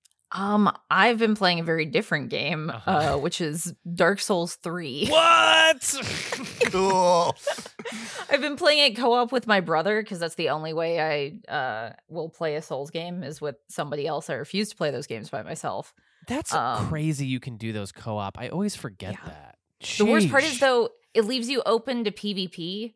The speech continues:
Speaker 1: So, uh,
Speaker 3: Mm.
Speaker 1: just because it's stupid and that's how it works. So, like, "Hey, I wanna hang out with my friend and play this game with my friend."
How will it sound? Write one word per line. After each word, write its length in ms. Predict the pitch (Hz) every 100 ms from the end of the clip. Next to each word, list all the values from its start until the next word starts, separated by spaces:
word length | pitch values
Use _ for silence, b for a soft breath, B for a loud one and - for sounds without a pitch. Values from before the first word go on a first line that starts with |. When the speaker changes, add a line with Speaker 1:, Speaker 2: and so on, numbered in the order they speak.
| -
Speaker 1:
So, 420 | - 175 156 - _ _ _ _ -
uh, 60 | 190
Speaker 3:
Mm. 200 | 190 -
Speaker 1:
just 280 | 196 - 190
because 260 | 196 196
it's 160 | 175 -
stupid 380 | - 180 196 175
and 80 |
that's 180 | 160 160
how 160 | 190 160
it 60 |
works. 260 | 120 160 -
So, 140 | 185
like, 180 | 156 160
"Hey, 220 | 254 285
I 160 | 208 202
wanna 240 | 254 254
hang 180 | 240 220
out 120 | 214 170
with 100 | 180
my 140 | 170
friend 260 | 180 185 165
and 100 | 147
play 140 | 170
this 140 | 165
game 120 | 175 165
with 140 | 160
my 120 | 151
friend." 460 | - 160 127 131